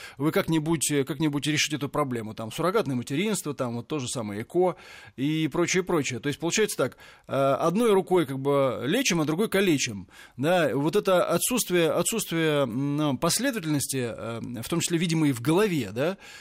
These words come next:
вот, э, оно явно, оно явно накладывает негативный отпечаток на эти, э, проблемы. А в чём вот, э, причина такой вот, такой вот раздвоенности сознания, на ваш взгляд, отец Фёдор?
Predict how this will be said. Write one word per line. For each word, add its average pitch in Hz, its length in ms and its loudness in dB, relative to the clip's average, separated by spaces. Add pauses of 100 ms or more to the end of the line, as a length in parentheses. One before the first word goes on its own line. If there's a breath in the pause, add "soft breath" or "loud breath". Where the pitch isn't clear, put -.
(140 loud breath)
вот, 139 360 -4
э, - 20 -4
оно 127 680 -2
явно, 208 540 2
оно 180 220 2
явно 196 240 -2
накладывает 175 560 -2
негативный 175 440 0
отпечаток 147 420 -4
на 143 80 -2
эти, 143 280 -2 (300 loud breath)
э, 135 100 -4
проблемы. 160 380 0
А 143 40 0
в - 40 -2
чём 277 180 0
вот, 175 180 0
э, 156 140 2
причина 165 460 -2
такой 139 320 -2
вот, 123 220 -4
такой 139 220 -6
вот 127 120 -6
раздвоенности 156 560 0
сознания, 139 340 -2
на 123 140 -4
ваш 117 100 -6
взгляд, 101 240 -14
отец 104 200 -14
Фёдор? 92 220 -16